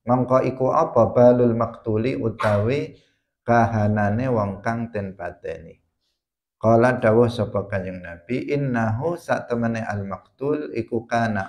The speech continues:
ana sapa al maktul iku harisan wong kang nejo ala qatli sahibihi, utawa wong kang, eh, niat ala qatli sahibihi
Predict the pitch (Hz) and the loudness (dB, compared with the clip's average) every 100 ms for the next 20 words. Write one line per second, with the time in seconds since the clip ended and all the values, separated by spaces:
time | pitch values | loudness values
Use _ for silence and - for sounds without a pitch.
0 | - 120 117 101 - 95 - 95 92 92 | -4 -2 -2 -6 -8 -14 -10 -8 -8 -10
1 | - _ 131 147 165 - _ _ _ - | -18 _ -4 -4 -4 -12 _ _ _ -4
2 | 120 120 120 - 110 113 143 139 - 143 | -2 0 -2 0 0 0 -2 -4 0 0
3 | 120 95 - 107 107 101 98 110 104 92 | 0 -4 -4 -2 0 -2 -2 -2 -2 -4
4 | 85 90 _ _ _ _ _ _ 117 117 | -10 -16 _ _ _ _ _ _ 0 0
5 | - - 139 139 - 117 110 101 131 127 | 0 0 2 2 0 0 0 0 -4 -4
6 | - 107 95 90 - 101 98 104 107 90 | -4 -4 -4 -6 -4 -2 -2 -4 -6 -4
7 | 92 95 110 135 139 - _ 85 90 95 | -6 -4 -6 -6 -12 -20 _ -14 -6 -4
8 | 104 101 104 110 101 92 - _ _ _ | -2 -2 0 0 0 -8 -16 _ _ _
9 | _ - - 50 50 - - _ - 127 | _ -16 -12 -10 -10 -12 -16 _ 0 2
10 | 120 131 151 - 107 117 110 - 143 - | 4 4 2 -2 0 2 2 2 0 0
11 | 113 107 - 107 98 104 95 92 92 120 | 0 -2 -2 -4 -2 -6 -8 -8 -6 -6